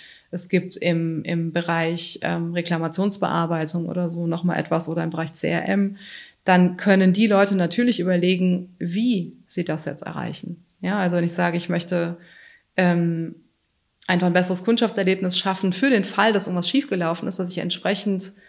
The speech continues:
dann kontaktiert werde oder die Möglichkeit habe, mit jemandem zu sprechen, dann kann jetzt unser, unser Customer Service und, und das, ähm, C-R-M-Team da sehr kreative Ideen spinnen, wie sie das erreichen oder was sie glauben, was das Beste ist. Und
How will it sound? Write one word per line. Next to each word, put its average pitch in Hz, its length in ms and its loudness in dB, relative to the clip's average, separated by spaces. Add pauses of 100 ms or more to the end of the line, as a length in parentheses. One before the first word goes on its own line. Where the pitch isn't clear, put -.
(340)
dann 196 240 2
kontaktiert 196 600 0
werde 165 260 -2
oder 165 140 0
die 175 100 0
Möglichkeit 185 600 -2
habe, 175 200 -2
mit 165 100 -4
jemandem 170 220 -4
zu - 100 -8
sprechen, 196 560 -4 (300)
dann 180 160 2
kann 190 220 2
jetzt 170 260 0
unser, 170 480 0
unser 170 300 0
Customer 180 400 -2
Service 170 480 0
und, 170 460 -2
und 160 280 -4
das, 165 320 -4
ähm, 165 500 -6
C-R-M-Team 190 920 0 (420)
da 175 160 2
sehr 180 260 4
kreative 190 500 -2
Ideen 185 340 -2
spinnen, 165 320 -6
wie 165 120 -12
sie 175 120 -6
das 170 160 -10
erreichen 170 460 -8
oder 165 180 -8
was 165 160 -8
sie 196 120 2
glauben, 170 320 2
was 156 120 -6
das 175 140 -8
Beste - 300 -8
ist. - 220 -12
Und 170 220 -8